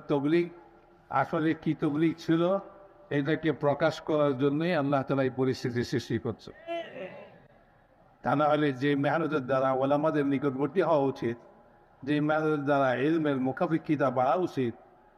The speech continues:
যে মেহনতের দ্বারা ওলামাদের সম্মান দিলের মধ্যে বাড়া উচিত, যেই মেহনতের দ্বারা ওলামাদের নিকটবর্তী হওয়া উচিত,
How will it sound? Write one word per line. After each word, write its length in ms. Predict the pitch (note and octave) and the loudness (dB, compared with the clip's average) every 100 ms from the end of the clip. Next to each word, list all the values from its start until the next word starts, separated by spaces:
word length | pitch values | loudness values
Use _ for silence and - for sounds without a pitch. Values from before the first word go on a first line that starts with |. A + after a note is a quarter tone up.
| _ _ - | _ _ -10
যে 300 | B2 D3 D3 | 0 2 2
মেহনতের 500 | D3 C#3+ F3 D#3 C3+ | 2 0 0 -2 0
দ্বারা 220 | C#3 C3+ | 2 2
ওলামাদের 540 | B2+ C#3 D3 E3 E3 | 2 0 0 0 0
সম্মান 680 | D3 - D3+ D#3+ D#3+ D3+ C3+ | -2 -2 -2 0 0 0 0
দিলের 340 | B2 C#3 D3 D3 | -2 -2 0 0
মধ্যে 300 | C#3+ D3 D#3+ | -2 -2 -2
বাড়া 300 | A#2+ B2+ E3+ | 0 0 2
উচিত, 420 | G3 - C#3 A#2 - - _ _ _ _ _ _ | 2 0 -4 -6 -10 -20 _ _ _ _ _ _
যেই 340 | B2+ C3 D3+ D3+ | -4 0 2 2
মেহনতের 600 | D3 C#3 E3 E3 D#3+ B2 | 0 0 0 0 0 2
দ্বারা 520 | C#3 D3 E3+ E3+ - - - - - _ _ _ _ _ _ _ _ _ - | 2 2 2 0 -6 -16 -20 -20 -20 _ _ _ _ _ _ _ _ _ -2
ওলামাদের 560 | C#3+ D#3 D#3+ E3+ D#3+ | 2 2 2 2 0
নিকটবর্তী 680 | C#3+ D3 D#3 D3 D#3 F3 A#3 | 0 -2 -2 -2 -2 -2 0
হওয়া 240 | F#3+ G3 F3 | 2 2 2
উচিত, 400 | D#3 - C3+ | 0 -2 -6